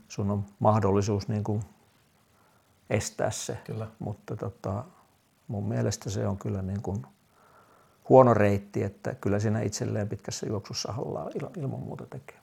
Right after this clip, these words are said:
Speaker 2: Mm. Ja mä uskon kans tohon, että, että kyllä joskus tulee sit se päivä itse kullekin, jolloinka siitä te-, kerätystä datasta ja sen luovuttamisesta on enemmän hyötyä,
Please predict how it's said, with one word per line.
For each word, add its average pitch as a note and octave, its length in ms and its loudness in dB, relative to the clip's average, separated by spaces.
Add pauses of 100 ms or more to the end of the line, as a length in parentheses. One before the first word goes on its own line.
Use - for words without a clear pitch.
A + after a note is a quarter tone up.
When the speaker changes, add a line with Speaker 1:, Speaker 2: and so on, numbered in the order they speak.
Speaker 2:
Mm. A2 220 -6 (460)
Ja - 80 -4
mä B2 100 6
uskon A#2+ 260 4
kans A2 180 2
tohon, G#2 260 0
että, G#2 300 -4
että - 260 -10
kyllä - 180 -8
joskus - 360 -2
tulee A#2+ 220 -2
sit - 140 -10
se - 100 0
päivä A#2+ 380 6
itse - 200 -2
kullekin, A2+ 460 0
jolloinka G#2+ 380 -4
siitä A#2 240 -2 (100)
te-, A2+ 180 -2 (120)
kerätystä B2 440 0
datasta B2 420 4
ja - 80 0
sen A#2 140 -2
luovuttamisesta A2 520 -4
on G#2 40 -4
enemmän G#2+ 200 -2
hyötyä, A2+ 420 0